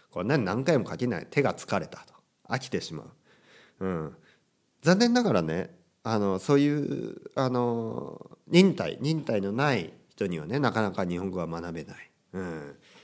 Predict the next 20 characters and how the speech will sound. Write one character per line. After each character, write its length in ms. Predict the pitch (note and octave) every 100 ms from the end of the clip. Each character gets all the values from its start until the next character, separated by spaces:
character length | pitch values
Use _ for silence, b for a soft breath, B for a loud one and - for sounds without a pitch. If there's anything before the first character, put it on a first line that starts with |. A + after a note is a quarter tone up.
| b b
や 100 | B2+
っ 20 |
ぱ 80 | C#3
ね、 120 | G#2
何 200 | F#2+ D3
回 120 | F3+ G3
も 80 |
書 180 | - -
く 100 | -
し 100 | -
か 120 | C#3+
な 120 | A#2+ D3+
い 60 |
ん 40 | G#3+
で 100 | D#3+
す 100 | -
よ 80 |
ね。 280 | G#2+ C#3+ F3 b b b b b b -
う 80 |
ん。 420 | G#2+ G#2 G2 E2+